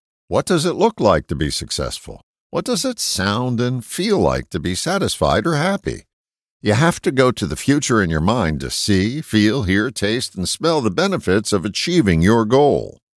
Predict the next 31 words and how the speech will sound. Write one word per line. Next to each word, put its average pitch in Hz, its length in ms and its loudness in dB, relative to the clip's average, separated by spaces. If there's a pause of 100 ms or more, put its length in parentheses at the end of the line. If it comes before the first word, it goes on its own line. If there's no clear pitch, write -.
(180)
That 151 240 -4
forward 80 520 0
vision 78 360 2
will 67 140 -4
prompt 107 420 -4
you 113 140 2
to 90 100 0
go 87 300 2
back 156 500 0 (320)
and 160 160 -6
find 185 300 -2
the 143 60 -4
building 113 340 4
blocks 76 380 0
of 67 120 -8
your 73 140 0
desires, 65 800 -6 (260)
the 151 100 -6
basics. - 720 -2 (640)
I 160 120 -4
think - 260 0
many 98 220 2
would 80 180 2
agree 87 300 0
that 87 260 -2
basic 120 420 -4
decency 80 640 -4
has 76 360 -4
left 85 260 0
our 69 140 0
culture. - 560 -10